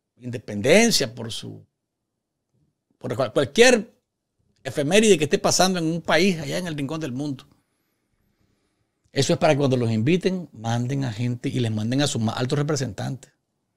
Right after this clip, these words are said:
Y ni ellos, no llegó ni siquiera, bueno, ni el tío Ralph, como les decía ayer, pues, nadie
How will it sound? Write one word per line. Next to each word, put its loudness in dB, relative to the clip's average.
Y 6
ni 8
ellos, 6
no 2
llegó 10
ni 4
siquiera, 4
bueno, 4
ni -2
el 4
tío 8
Ralph, 10
como -4
les 0
decía -2
ayer, -8
pues, -18
nadie 4